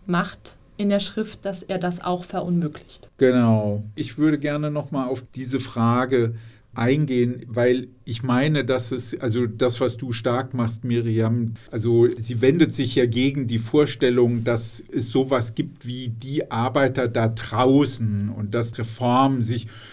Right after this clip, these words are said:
Speaker 2: irgendwie so sachzwanghaft einfach ergeben und dann die Prozesse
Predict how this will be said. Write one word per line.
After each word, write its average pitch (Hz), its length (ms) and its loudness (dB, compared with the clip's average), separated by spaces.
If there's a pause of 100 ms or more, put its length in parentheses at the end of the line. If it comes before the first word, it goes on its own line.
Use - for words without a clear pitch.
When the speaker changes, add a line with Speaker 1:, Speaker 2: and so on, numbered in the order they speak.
(180)
Speaker 2:
irgendwie 143 480 6
so 120 220 2
sachzwanghaft 120 1200 -2 (420)
einfach 123 640 -2
ergeben 120 840 2
und 113 260 -2
dann 120 200 2
die 113 120 -6
Prozesse 123 720 -4